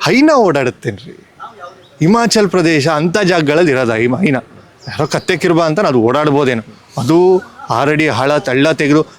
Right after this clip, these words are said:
ಇವರೇ ಇತ್ತು, ಜೆ ಸಿ ಬಿ ತರ್ಸಿ ಹಗ್ಸಿದ್ರು, ಇಟಾಚಿ ತರ್ಸಿ ಹಗ್ಸಿದ್ರು.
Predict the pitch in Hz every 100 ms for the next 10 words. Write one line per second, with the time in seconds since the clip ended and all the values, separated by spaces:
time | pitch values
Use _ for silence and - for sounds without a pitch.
0 | - 139 160 165 185 202 139 - 160 113
1 | 151 156 170 165 175 - 135 - 165 165
2 | - - - 147 151 160 165 175 - 135
3 | - 170 139 - -